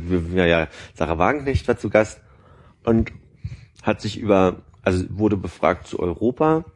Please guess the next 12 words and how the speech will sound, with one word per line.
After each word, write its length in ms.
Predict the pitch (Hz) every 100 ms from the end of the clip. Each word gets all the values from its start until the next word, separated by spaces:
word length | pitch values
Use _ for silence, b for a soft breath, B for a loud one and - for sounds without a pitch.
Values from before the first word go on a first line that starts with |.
| _ b b b b b b b b b b -
und 240 | 107 -
ihre 180 | - 104
Meinung 360 | 98 98 107 110
ist, 120 | 90
sie 60 | 98
ist 100 | 90
ja 80 | 92
sehr 160 | 87
europakritisch 840 | 92 98 95 90 - 147 170 160 -
so 100 | 143
und 140 | 110
sie 280 | - 104 101